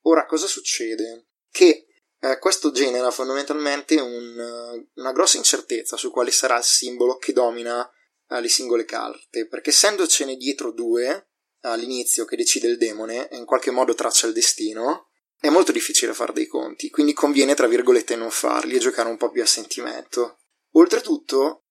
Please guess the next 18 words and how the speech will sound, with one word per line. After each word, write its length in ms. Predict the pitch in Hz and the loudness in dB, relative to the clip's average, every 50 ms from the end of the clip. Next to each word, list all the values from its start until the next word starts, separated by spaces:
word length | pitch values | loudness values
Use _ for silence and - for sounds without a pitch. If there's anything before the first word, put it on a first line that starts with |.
| _ _ | _ _
può 120 | - 156 170 | 0 0 2
anche 260 | 202 202 - - 190 | 2 2 0 0 2
darsi 480 | 160 160 147 131 123 - - - - - | 4 4 2 2 0 -2 -4 -4 -4 -8
che 300 | - - 175 160 156 - | -2 2 2 2 2 0
una 180 | 143 139 147 - | -4 -6 -6 -2
carta 380 | - - - - - 139 - | -2 -4 -2 0 -2 -2 0
sia 180 | - - - 156 | 0 2 0 0
piena 240 | - 180 208 220 233 | 0 0 -2 0 0
di 80 | - | 2
simboli, 560 | - - - - 131 127 123 123 120 120 123 | 2 2 2 2 -2 -6 -2 -2 0 0 0
per 160 | - 127 120 - | -2 -4 -6 -2
cui 140 | - 147 | 2 0
uno 200 | 147 139 131 123 | 0 0 0 -2
sia 200 | 117 - - 120 | -2 0 0 0
portato 280 | 110 120 123 131 127 123 | -2 -2 -2 -2 0 0
a 60 | 120 | 0
pensare 560 | 110 120 117 113 - - - 127 127 131 135 | -2 -2 -2 2 2 2 4 4 4 2 2
che 400 | - - - 120 117 127 135 - | 0 -2 -4 0 2 2 2 2